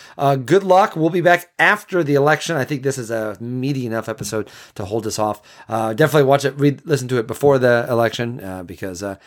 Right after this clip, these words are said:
afterward, <laughs> you might not wanna leave the house. Though I guess you can't. There's a pandemic anyway. Also, I should warn you,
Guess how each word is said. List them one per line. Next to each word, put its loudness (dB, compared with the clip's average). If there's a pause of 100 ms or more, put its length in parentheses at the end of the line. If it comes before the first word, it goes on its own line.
(140)
afterward, 0
<laughs> -10
you 0
might 0
not -2
wanna -2
leave -2
the 4
house. 2 (420)
Though 2
I 4
guess 0
you -6
can't. 2 (100)
There's -10
a -14
pandemic -2
anyway. 0 (320)
Also, 0
I 4
should -4
warn -2
you, -8